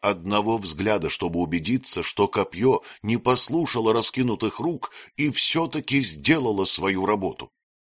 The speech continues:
Багров, обхватив Ирку за плечи, оттянул ее в сторону. «Не надо», сказал он тихо. «Не трогай ее, не поможет». «Она не может быть мертва. Крови же нет, и раны».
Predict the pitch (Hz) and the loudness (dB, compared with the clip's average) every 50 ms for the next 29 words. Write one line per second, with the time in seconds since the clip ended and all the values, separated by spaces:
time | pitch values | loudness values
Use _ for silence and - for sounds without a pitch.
0 | _ - - 67 78 76 71 90 104 101 - - - - - - - 85 90 95 | _ -8 -4 -2 -2 0 2 4 4 4 4 2 -2 -4 -6 -4 -2 0 2 2
1 | 95 - 120 110 101 - - - 110 107 90 - - 95 87 80 87 82 - 95 | 2 2 0 -2 -2 -4 -4 0 0 0 0 0 -4 -4 -2 -2 -2 -2 0 0
2 | 123 131 117 - 117 107 - - - - - 92 101 - - - 107 104 110 120 | 0 2 2 0 -4 -4 -8 -12 -16 -4 0 0 0 2 2 0 2 2 2 2
3 | 120 101 92 98 90 101 107 104 - - - - 107 107 101 98 87 82 - _ | 2 2 2 2 2 2 2 2 -2 -6 -4 0 0 2 2 0 -2 -4 -8 _
4 | _ _ _ _ _ _ _ _ _ _ _ _ - 80 90 92 92 92 92 82 | _ _ _ _ _ _ _ _ _ _ _ _ -6 -2 -2 0 0 2 2 0
5 | 71 60 62 - _ _ _ _ _ _ _ _ - - - 85 76 71 73 73 | 0 -2 -6 -12 _ _ _ _ _ _ _ _ -10 -4 -2 -2 0 0 0 0
6 | 73 76 76 - - - 69 - - - - _ _ _ _ _ _ _ _ _ | 0 -2 -2 -2 -4 -6 -6 -8 -14 -20 -20 _ _ _ _ _ _ _ _ _
7 | _ 85 95 117 117 - 92 101 110 110 104 104 104 87 87 87 80 78 73 - | _ 0 0 0 0 2 4 4 4 4 4 0 0 0 0 -2 -2 -2 -4 -6
8 | - _ _ _ _ 87 90 87 - 95 87 76 71 76 78 69 80 - - - | -8 _ _ _ _ -6 -4 0 0 0 0 2 0 -2 -2 -2 -4 -8 -10 -14
9 | - _ _ _ _ _ _ _ _ _ _ _ _ _ - 113 123 135 143 147 | -20 _ _ _ _ _ _ _ _ _ _ _ _ _ -2 0 4 4 4 4
10 | 151 160 170 170 160 170 175 156 123 135 131 117 127 147 131 - 123 151 165 139 | 4 4 2 4 4 6 6 6 4 2 0 0 0 -2 -2 -2 -2 -2 -2 -4
11 | - 160 151 156 127 - - _ _ _ _ _ _ _ - 170 202 208 180 131 | -4 -2 -2 0 0 -2 -4 _ _ _ _ _ _ _ 2 8 10 10 10 10
12 | 127 110 123 160 180 180 160 117 - - - - - - - 202 214 196 151 156 | 6 2 0 2 2 2 2 0 -2 -8 -16 -18 -18 -4 2 4 6 6 6 4
13 | 156 160 156 151 131 - - | 2 2 2 0 0 -2 -4